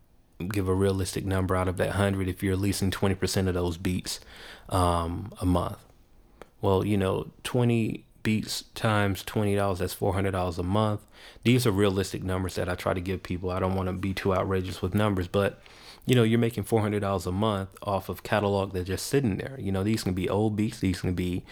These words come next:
um, you know, updated beats or whatever, but, you know, that's, that's just it. You know, you're making that money there, and it keeps recycling. Every month, somebody's, you know, um,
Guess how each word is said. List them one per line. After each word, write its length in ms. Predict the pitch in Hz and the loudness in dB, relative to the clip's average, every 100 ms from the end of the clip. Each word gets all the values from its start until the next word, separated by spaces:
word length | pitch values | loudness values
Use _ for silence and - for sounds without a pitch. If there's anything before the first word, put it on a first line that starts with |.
| - - - | -16 -16 -6
um, 260 | - 92 101 | 0 2 4
you 80 | 98 | 2
know, 120 | 92 | 2
updated 520 | 98 95 101 101 92 | 2 0 0 0 0
beats 240 | 101 - 95 | -2 -2 -2
or 40 | |
whatever, 380 | 98 101 98 92 | 0 2 0 -2
but, 320 | 90 98 98 - | -2 0 0 0
you 100 | 101 | 0
know, 280 | 92 - - | 0 -2 -4
that's, 320 | 101 104 - | -2 -2 -4
that's 240 | - 101 - | -4 -2 -2
just 200 | 101 139 | 0 0
it. 120 | 127 | 0
You 100 | 98 | 0
know, 100 | 95 | 0
you're 160 | 98 98 | 2 2
making 260 | 101 - | 2 0
that 120 | 95 | 0
money 260 | 98 104 101 | 2 2 2
there, 120 | 107 | 0
and 100 | 95 | 0
it 120 | 101 | -2
keeps 280 | - 110 - | -2 -2 -2
recycling. 600 | 98 90 - 123 123 92 | -2 0 0 0 0 2
Every 220 | 101 98 95 | 2 2 2
month, 260 | 120 110 | 2 0
somebody's, 540 | - 98 95 92 90 - | 0 -2 -2 -4 -4 -2
you 100 | 98 | -2
know, 220 | 87 - - - - - | -2 -6 -12 -16 -16 -2
um, 540 | 101 92 92 95 - | 2 2 2 -2 -6